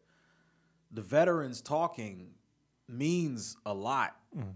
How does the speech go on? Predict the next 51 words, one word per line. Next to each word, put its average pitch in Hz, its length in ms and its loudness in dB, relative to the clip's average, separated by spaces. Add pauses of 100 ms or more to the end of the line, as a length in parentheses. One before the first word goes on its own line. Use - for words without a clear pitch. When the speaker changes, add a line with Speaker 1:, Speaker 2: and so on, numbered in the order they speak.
Speaker 1:
You 113 140 -2
know, 120 180 0
like, 117 280 0
I, 120 140 2
I 127 60 4
remember 139 260 0
go, 117 240 -2
stopping 131 400 0
after 123 240 -4
shows 120 500 -2
to 110 100 -12
just 104 200 -10
try 113 120 -2
to 104 60 -6
talk 113 380 -8
to 98 260 -4 (120)
the 107 100 -10
comedians 107 460 -6
that 101 140 -2
were 98 80 -6
performing 101 600 -6
and 92 100 -12
asking 98 320 -10
them 92 200 -12
what, 117 240 -2 (340)
you 117 80 -6
know, 113 80 0
"Is 101 80 -2
there 101 100 -4
any 101 100 -8
insights 123 480 -2
you 127 60 -2
can 113 100 -4
give 117 140 0
me?" 120 140 -4
And 107 100 -4
I 117 60 4
remember 123 380 0
the 123 60 0
people 127 280 -4
that 117 100 2
were 98 120 -2
nice, 123 460 -4 (360)
and 104 100 -4
I 110 60 0
remember 117 340 -2
the 107 60 -2
people 113 220 -4
that 110 100 -2
were 101 100 -2
dismissive, 110 580 -4